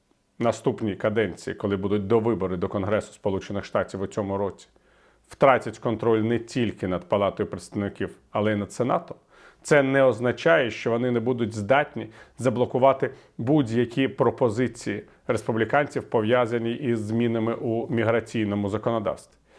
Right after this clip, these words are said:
І таким чином потрібно скористатися можливістю вже зараз, коли у демократів у зв'язку з їхнім бажанням розблокувати допомогу Україні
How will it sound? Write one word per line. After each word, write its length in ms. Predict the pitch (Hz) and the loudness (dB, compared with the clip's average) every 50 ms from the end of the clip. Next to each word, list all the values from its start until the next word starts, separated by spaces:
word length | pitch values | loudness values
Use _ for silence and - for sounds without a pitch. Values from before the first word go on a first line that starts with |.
| - - - - | -20 -20 -10 -2
І 160 | - 131 120 | 0 0 2
таким 320 | 120 120 107 - 135 120 110 | 2 2 0 0 -2 -4 -2
чином 560 | - - 151 139 143 139 131 123 120 120 110 - | 0 0 2 2 2 2 2 2 0 0 0 0
потрібно 380 | 120 110 - 139 135 135 131 | -2 -2 0 -2 0 0 -2
скористатися 840 | 127 - - 135 120 117 110 - - 139 135 131 - 127 - - 123 | -2 -2 0 0 0 0 -2 -2 0 0 0 2 0 -6 -6 -4 -2
можливістю 600 | 117 113 104 110 131 131 127 127 - - 131 110 | -2 0 0 0 2 0 0 0 -2 -4 -4 -4
вже 320 | 107 104 107 131 131 - | -2 2 4 4 4 4
зараз, 640 | 160 110 107 120 127 123 110 98 - - - - - - - - - - - - | 0 -2 2 4 6 6 6 4 0 -4 -16 -20 -20 -20 -20 -20 -20 -20 -12 -2
коли 320 | - 123 113 117 113 110 - - - - _ - | 0 2 2 2 2 0 -2 -10 -20 -20 _ -6
у 260 | - 131 120 117 113 117 | -2 0 0 2 0 0
демократів 640 | 101 110 107 107 104 - 131 139 143 - - 117 98 | -2 0 0 0 2 4 4 4 4 2 0 -4 -4
у 60 | 98 | -4
зв'язку 480 | 90 98 104 - - - 131 117 113 101 | -2 -4 -4 -4 -4 -2 -2 0 0 -2
з 260 | 92 98 101 104 104 | -2 0 0 2 2
їхнім 380 | 107 110 104 - - 110 104 | 2 0 -4 -4 -2 -2 0
бажанням 680 | 92 104 104 101 120 110 104 101 101 101 98 98 101 107 | 2 0 0 2 2 0 0 0 -2 -4 -4 -2 -2 -2
розблокувати 720 | 110 107 101 95 104 104 - - 107 107 104 98 - 104 | -2 -2 -2 0 -2 -2 0 2 2 2 2 2 0 -2
допомогу 440 | 90 92 - 113 104 104 98 87 101 | -4 -4 -4 -4 -2 -2 0 -2 -2
Україні 680 | - - - - 113 110 117 139 160 151 135 120 - | -4 -6 -6 -2 0 0 2 2 0 -2 -2 -6 -8